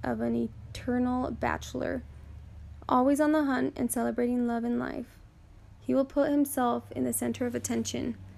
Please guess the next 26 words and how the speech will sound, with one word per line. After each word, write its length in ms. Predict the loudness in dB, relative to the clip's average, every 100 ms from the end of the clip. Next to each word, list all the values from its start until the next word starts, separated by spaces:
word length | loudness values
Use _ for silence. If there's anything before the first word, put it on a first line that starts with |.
| -18 -20 -20 -20 0
and 240 | 4 6
his 140 | 4 2
partner 440 | 4 4 4 2
could 300 | 2 0 2
compete 400 | 0 0 0 0
with 180 | 0 0
a 80 | 0
number 320 | 2 2 0
of 80 | 0
admirers. 720 | 0 0 -2 -2 -2 -4 -6 -10 -20 -20 -20 -20 -20 -8 0
But 160 | 6
their 140 | 6 6
relationship 640 | 6 4 4 2 2 0
is 100 | 2
not 180 | 2 2
in 120 | 2
danger 560 | 2 0 0 0 0 0
for 220 | 0 -2
as 180 | 0 0
long 300 | 0 0 0
as 140 | -2
he 300 | -2 -2 -2
is 240 | -2 -2
adored 560 | -2 -4 0 0 0 0
the 100 | -2
way 400 | 0 0 -2 -4